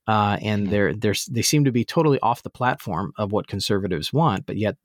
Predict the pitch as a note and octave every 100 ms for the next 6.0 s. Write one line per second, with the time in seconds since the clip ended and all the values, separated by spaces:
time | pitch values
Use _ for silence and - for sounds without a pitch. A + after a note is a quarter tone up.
0 | - A2+ A2+ G2+ - _ _ _ _ _
1 | _ _ - A2 F#2+ - - F2+ F2+ -
2 | F#3+ G#2+ D#2+ C#2+ - - - - - -
3 | _ - D#3+ E3 - D#3+ D3+ F3 - F3+
4 | G3 D3+ C#3 C3+ - - G3 D3 B2 -
5 | - - - - - D3+ D3+ C#3+ D3 C#3+